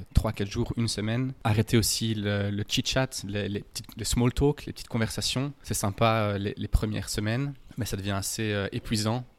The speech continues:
redondant. Et voilà, passer à vraiment une connexion un peu plus, euh, profonde et qui durera sur le long terme, si c'est des liens plus solides que ceux que tu peux tisser en backpacker. Donc non, je suis content de, de m'être posé. Euh, ça fait plaisir évidemment de, d'avoir une situation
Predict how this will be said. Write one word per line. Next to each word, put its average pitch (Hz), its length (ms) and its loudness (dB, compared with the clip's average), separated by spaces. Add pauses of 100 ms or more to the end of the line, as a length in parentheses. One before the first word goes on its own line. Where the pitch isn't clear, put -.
(140)
redondant. 107 560 -2 (140)
Et 98 400 0
voilà, 92 200 -4
passer 110 360 -2
à 107 60 0
vraiment 107 220 0
une 107 80 -2
connexion 101 400 -6
un 101 80 -6
peu - 120 -10
plus, - 360 -10
euh, 95 280 -6 (480)
profonde 107 520 -6 (560)
et - 40 -10
qui - 120 -12
durera 101 380 -8
sur - 160 -6
le 98 80 0
long 98 160 0
terme, 117 400 -2
si - 100 -2
c'est 117 120 0
des 101 80 -6
liens 101 400 0 (180)
plus - 100 -2
solides 104 360 -2
que 95 360 -2
ceux - 220 -8
que - 80 -6
tu - 120 -6
peux - 120 -2
tisser - 300 -2
en 101 80 2
backpacker. - 640 -6
Donc - 180 4
non, 107 180 6
je - 80 -4
suis - 100 -4
content 143 260 6
de, 131 180 8
de 117 100 4
m'être 117 280 4
posé. 120 480 6 (120)
Euh, 98 220 4
ça - 120 0
fait 110 100 4
plaisir 113 280 2
évidemment 107 400 4
de, 98 140 4
d'avoir 104 220 4
une 104 80 2
situation 104 520 2